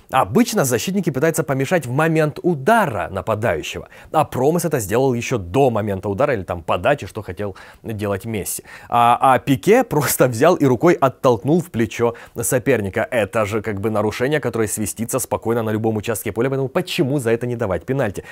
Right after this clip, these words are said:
То же самое касается и Промеса. Сделай он это в центре поля, стопроцентное нарушение. Так почему же это тогда не пенальти? Кстати, э, я вот, э, предвкушаю ваши комментарии к предыдущему обзору, э, там, где я не сказал о том, что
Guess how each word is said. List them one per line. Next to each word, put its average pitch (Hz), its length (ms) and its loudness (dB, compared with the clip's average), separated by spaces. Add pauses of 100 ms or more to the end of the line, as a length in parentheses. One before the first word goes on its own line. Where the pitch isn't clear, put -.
(140)
То 123 100 -2
же 110 80 -2
самое 131 280 0
касается 107 380 -4
и 107 40 -2
Промеса. 95 420 -4 (240)
Сделай 139 360 4
он 123 140 0
это 123 180 0
в - 40 -12
центре 110 320 0
поля, 202 340 6
стопроцентное 123 600 0
нарушение. 127 400 0
Так 98 120 -8
почему 101 400 -6
же 135 160 -4
это 90 200 -6
тогда 90 360 -6 (320)
не 110 260 -4
пенальти? 101 440 -4
Кстати, 185 440 2 (220)
э, 127 200 0
я 147 320 4
вот, 143 240 0
э, 123 640 2
предвкушаю 131 600 2
ваши 113 220 2
комментарии 117 420 -2
к - 100 -12
предыдущему 123 600 -2
обзору, 90 400 -4 (400)
э, 98 140 -2
там, 104 240 -2
где 98 200 -4
я 101 60 0
не 101 100 -2
сказал 104 320 0
о 95 60 0
том, 104 200 -4
что 101 340 -2